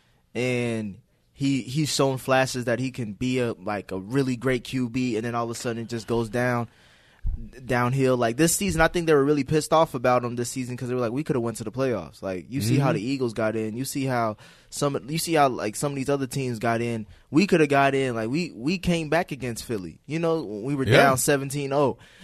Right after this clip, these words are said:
Speaker 1: It's like, I don't know. I, I, I, I, I, I'm kinda hurt by it because it's like, damn, like,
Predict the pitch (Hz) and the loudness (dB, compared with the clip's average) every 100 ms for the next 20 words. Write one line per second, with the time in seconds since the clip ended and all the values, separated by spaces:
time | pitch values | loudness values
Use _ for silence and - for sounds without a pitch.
0 | - 175 175 185 175 - _ _ _ _ | -6 -4 0 0 0 -6 _ _ _ _
1 | _ _ _ _ _ _ _ _ _ _ | _ _ _ _ _ _ _ _ _ _
2 | 139 160 165 135 143 151 151 - 151 - | 4 6 6 4 2 2 0 -4 -8 -2
3 | - 151 - 143 143 120 _ _ _ _ | 6 6 6 4 4 2 _ _ _ _
4 | _ _ _ _ _ _ 135 139 185 202 | _ _ _ _ _ _ -2 0 2 4
5 | 185 135 147 190 - 165 190 190 165 160 | 6 4 6 4 6 4 4 2 -4 -4
6 | 147 139 120 98 156 196 135 110 101 | -4 -2 -4 -2 0 0 0 -2 -6